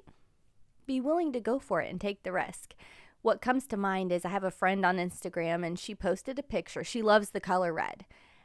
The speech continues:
and her front door is painted red.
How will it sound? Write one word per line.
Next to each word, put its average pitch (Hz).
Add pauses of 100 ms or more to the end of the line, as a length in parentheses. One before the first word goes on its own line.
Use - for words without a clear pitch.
and 196
her 202
front 240
door 170
is -
painted 180 (120)
red. -